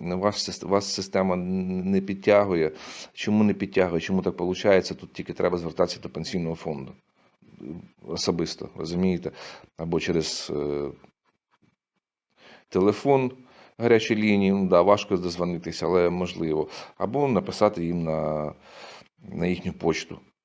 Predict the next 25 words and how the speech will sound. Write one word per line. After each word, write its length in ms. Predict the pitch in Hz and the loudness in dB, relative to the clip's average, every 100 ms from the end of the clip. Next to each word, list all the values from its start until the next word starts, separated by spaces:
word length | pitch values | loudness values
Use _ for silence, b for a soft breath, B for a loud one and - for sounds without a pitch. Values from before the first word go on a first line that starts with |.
| _ _ _ - | _ _ _ -4
Хай 180 | 87 | -2
вони 160 | 85 85 | 0 -2
вам 120 | 78 | -4
дадуть 360 | 78 78 85 - | -6 -6 -6 -8
офіційну 500 | - - 73 87 82 | -16 -16 -8 -2 -2
відповідь 400 | 76 78 - 78 | -2 -6 -6 -6
по 80 | 73 | -6
цьому 300 | 71 82 78 | -6 -6 -6
питанню. 440 | 71 78 73 73 76 b b - | -6 -6 -6 -6 -10 b b -6
Ну, 140 | 127 | -4
скоріше 340 | 113 127 101 101 | 0 4 4 2
всього, 300 | - 127 104 | 4 6 6
вони 220 | 95 92 | 4 2
скажуть, 380 | - 98 90 87 | 4 6 6 6
вам 180 | 85 85 | 0 2
треба 260 | 82 82 | 0 2
прийти 300 | 80 85 87 | 0 -2 -2
в 40 | 78 | -2
пенсійний 460 | 80 - 92 104 | -4 -2 0 0
фонд 320 | 107 143 143 | 0 -2 0
особисто 640 | 127 - 117 120 110 101 87 | 0 0 2 2 2 0 0
і 200 | 92 95 | -2 -4
це 160 | - | -6
все 300 | 73 - 85 B B B B - | -2 0 0 B B B B -6
уладить. 540 | 85 71 53 - - | -2 0 -2 -4 -14